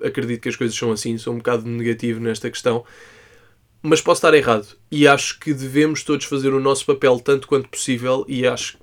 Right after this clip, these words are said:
sem extremismos também, para tentar reverter e atenuar os impactos que estamos a ter ao nível ambiental. Vejo muita gente, por exemplo, que se preocupa com os maus tratos dos animais e tudo mais, e é uma causa com a qual eu me identifico. Acho que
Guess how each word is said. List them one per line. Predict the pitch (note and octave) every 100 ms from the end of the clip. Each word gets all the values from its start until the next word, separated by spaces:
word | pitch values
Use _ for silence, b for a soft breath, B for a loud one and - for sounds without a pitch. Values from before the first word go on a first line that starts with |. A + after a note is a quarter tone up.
| _ _
sem | - - C3+
extremismos | - C3+ A#2+ A#2+ B2 A#2
também, | B2 B2 C3 b b b b -
para | D3+ D3+
tentar | D3 C#3+ C3+ C3
reverter | C#3+ C3+ C#3 - C3+ C3+ -
e | C#3 C#3
atenuar | C3+ C#3 C3+ C3 C3+
os | C3 B2+
impactos | B2+ B2+ A#2+ -
que | -
estamos | - B2+ A#2
a |
ter | A2+ B2+
ao | B2
nível | A#2 A#2 A2+ A2 G#2 -
ambiental. | B2 A#2+ A#2 A2+ A2+ G#2 b b b b b b b b b b _ _ _ -
Vejo | C3 C3+ D3
muita | D#3 D#3
gente, | C#3 C#3+ C3+
por | - C#3
exemplo, | B2+ C3+ B2 A#2+
que | -
se | -
preocupa | C#3 C3+ C3+ C#3 - B2
com | - C3+ B2+ A#2 A2 _ _ _ _ _ - -
os | C#3 B2+
maus | C3 B2
tratos | C3+ B2+ -
dos | C3+ B2+
animais | A#2+ A#2 A#2+ B2+ B2 A#2
e | A2+
tudo | - A2+
mais, | A#2 A#2 B2+ - -
e | C#3+ C#3 -
é | C#3
uma | C3+ C3
causa | C3+ A#2+ B2+
com | - C#3+ C#3
a |
qual | C3+ B2+
eu | A#2
me | B2
identifico. | B2 A#2+ A#2 - B2 - -
Acho | B2 A#2+ - -
que | - C3+